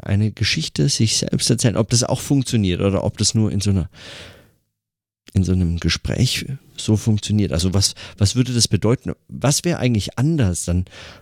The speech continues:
an solchen Folgen, wenn ich das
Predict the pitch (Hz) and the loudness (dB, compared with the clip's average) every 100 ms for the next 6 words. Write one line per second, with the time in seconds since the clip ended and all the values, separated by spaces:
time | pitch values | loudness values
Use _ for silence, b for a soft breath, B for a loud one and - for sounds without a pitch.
0 | B - 98 101 85 - B B B B | B 0 2 2 -2 -6 B B B B
1 | B - - 78 87 98 76 69 - 87 | B -16 -4 0 0 0 -2 -4 -2 0
2 | 87 - 87 - - | 0 0 0 0 -4